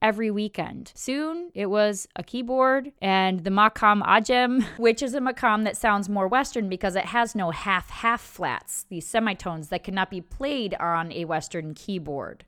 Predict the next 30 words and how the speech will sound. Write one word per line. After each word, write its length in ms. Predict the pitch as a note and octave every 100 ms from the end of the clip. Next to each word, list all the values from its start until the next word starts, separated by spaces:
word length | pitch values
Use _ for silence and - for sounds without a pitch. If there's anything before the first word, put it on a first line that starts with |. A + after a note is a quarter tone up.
| _ -
It's 140 | F#3
often 280 | G3+ F#3+ F3+
used 240 | F3 E3
for 120 | - E3+
military 720 | F3+ G#3 G3+ - F#3+ F#3+ F3+
marches, 640 | F#3 F3+ F3 G3 F3 E3+
those 180 | F3 E3+
kinds 220 | - E3
of 100 | E3
things. 440 | - E3+ E3+ E3+ - _ _ _ -
And 160 | F#3
then 300 | G3+ B3+ C4
it 140 | B3+ G#3+
was 140 | F3
a 100 | D#3+
bunch 320 | D3+ G3+ A3+
of 100 | F#3
canned 420 | - G3+ G#3 G3+
music. 420 | F3 D#3+ D3+ C3+ - _ _ -
Now 80 | B3
let's 120 | D4+
talk 180 | G4 -
a 40 |
little 220 | D4 B3+
bit 160 | A#3+ A#3+
about 240 | A3 G3+
American 400 | G3 G3+ F#3+ G3+
cabaret 400 | G3+ G3 F3+ F3+
five-part 480 | E3+ G3 F3+ - F3
routines. 560 | E3 D#3+ D#3+ - -